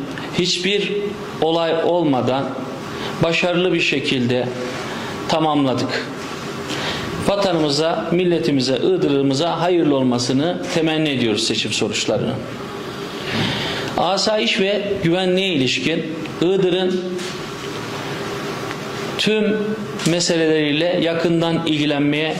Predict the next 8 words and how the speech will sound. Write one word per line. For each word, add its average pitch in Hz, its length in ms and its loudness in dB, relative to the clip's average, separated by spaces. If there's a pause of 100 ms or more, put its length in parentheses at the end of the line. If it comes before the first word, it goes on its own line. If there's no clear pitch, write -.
(140)
devam 147 380 4
edeceğiz. 107 640 0 (840)
En 208 400 0
önemli 151 640 2 (380)
problemimiz 160 1000 0 (1700)
bizim 170 400 0 (540)
terörle 185 880 2
mücadele, 156 840 0